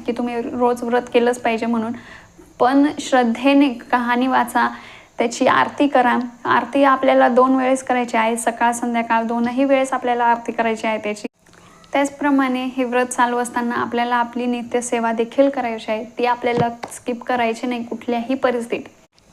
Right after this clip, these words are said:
या सेवेमध्ये शक्यतो आपल्याला दिवा हा अखंड ठेवायचा आहे. आपला दिवा अखंड रा-, राहील याची काळजी घ्या.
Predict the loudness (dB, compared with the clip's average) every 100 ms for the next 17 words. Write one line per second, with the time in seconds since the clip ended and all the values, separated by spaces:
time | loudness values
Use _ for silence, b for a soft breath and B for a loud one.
0 | -4 0 0 0 2 2 0 0 0 -2
1 | -4 -8 -6 -2 -2 0 -2 0 0 0
2 | -2 0 0 0 2 0 0 -4 0 2
3 | 2 2 0 0 -4 -6 -8 B B -6
4 | 0 0 2 4 4 2 2 4 4 2
5 | -2 -6 -4 0 2 2 0 -6 -6 -6
6 | -2 0 0 0 0 0